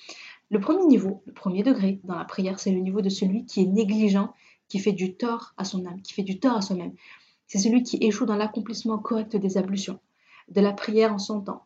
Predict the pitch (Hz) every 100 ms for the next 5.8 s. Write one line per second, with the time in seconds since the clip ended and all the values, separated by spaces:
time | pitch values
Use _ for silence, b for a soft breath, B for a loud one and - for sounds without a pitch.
0 | _ 196 - - - 196 214 214 196 196
1 | 247 226 190 190 196 208 233 208 196 -
2 | 214 220 196 175 - 247 B B B -
3 | - 202 202 - 226 220 185 - 220 226
4 | 185 175 - 214 214 214 202 185 220 196
5 | 185 208 202 214 196 175 170